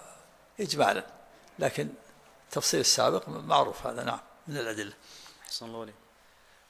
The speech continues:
Speaker 2: باب ذكر حج الصبيان قبل البلوغ على غير الوجوب، والدليل على أن قول النبي صلى الله عليه وسلم: "رفع القلم عن الصبي"، أراد القلم مما يكون إثما ووزرا على البالغ إذا ارتكبه.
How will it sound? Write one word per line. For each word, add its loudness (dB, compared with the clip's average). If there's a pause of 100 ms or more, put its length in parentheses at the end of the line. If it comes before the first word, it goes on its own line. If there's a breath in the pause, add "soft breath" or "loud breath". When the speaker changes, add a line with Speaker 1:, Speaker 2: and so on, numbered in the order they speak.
(120)
Speaker 2:
باب 6 (140)
ذكر 2
حج 4
الصبيان 6
قبل 4
البلوغ 4
على 8
غير 6
الوجوب، 0 (160)
والدليل 2
على 8
أن -2
قول 2
النبي -2
صلى 0
الله 6
عليه 2
وسلم: 0
"رفع 6
القلم 6
عن 2
الصبي"، 2 (460 loud breath)
أراد 10
القلم 6
مما 2
يكون 0
إثما 0
ووزرا 4
على 8
البالغ 8
إذا 0
ارتكبه. 2